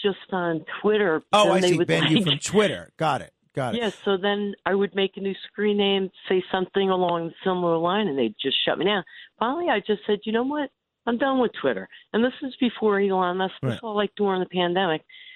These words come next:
Speaker 1: And it was just like, I felt like, wow, I can't even really say what I wanna say, and I'm not even saying it rudely or anything like that.
Speaker 2: Alana, uh,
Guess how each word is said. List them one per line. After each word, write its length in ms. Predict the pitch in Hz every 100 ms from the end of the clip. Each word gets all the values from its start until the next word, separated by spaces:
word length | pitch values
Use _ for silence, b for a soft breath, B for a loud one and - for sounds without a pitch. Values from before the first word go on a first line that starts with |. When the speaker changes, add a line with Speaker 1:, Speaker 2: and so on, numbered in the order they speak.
| B
Speaker 1:
And 100 | 202
it 40 |
was 140 | 208 196
just 160 | 262 - -
like, 160 | 247 214
I 120 | 202 -
felt 220 | 202 196
like, 220 | 190 190 - B B B
wow, 380 | 185 214 226 147
I 100 | 123 - -
can't 240 | 214 220
even 680 | 226 214 214 202 185 185 175 _ _ _ _
really 440 | 170 185 202 208 190 -
say 160 | 202
what 160 | 196 190
I 80 | 190
wanna 480 | 185 185 185 180 165 _ -
say, 80 | 240 392
and 100 | 277
I'm 120 | 180
not 180 | 185 190
even 240 | 196 185 185 -
saying 240 | 185 170
it 120 | 143 -
rudely 680 | 113 135 175 202 208 214
or 160 | 208 131
anything 420 | 123 180 208 208
like 200 | 175 131 -
that. 320 | 110 113 170
Speaker 2:
Alana, 340 | 156 175 196
uh, 60 | 196